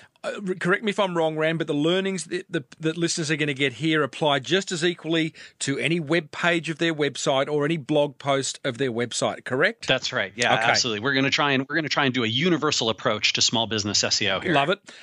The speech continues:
Speaker 1: Um, just lis-, so listeners know, I use WordPress to manage my website's content, so that's what we're working in.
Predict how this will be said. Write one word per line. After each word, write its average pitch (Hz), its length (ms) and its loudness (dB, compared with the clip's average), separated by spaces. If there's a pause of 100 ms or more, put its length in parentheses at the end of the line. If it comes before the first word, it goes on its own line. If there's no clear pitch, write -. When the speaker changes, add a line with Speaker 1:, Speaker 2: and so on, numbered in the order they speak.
Speaker 1:
Um, 147 260 0 (220)
just 156 320 -2
lis-, 160 180 -2
so 170 180 0
listeners 175 300 -4
know, 147 200 2
I 131 180 -2
use 147 240 -4
WordPress 151 520 -2
to 151 100 -8
manage 139 280 -4
my 151 120 0
website's 127 500 -2
content, 131 420 -6
so 120 100 -4
that's 127 220 -4
what 147 120 -4
we're 143 160 -2
working 127 360 -4
in. 127 220 -4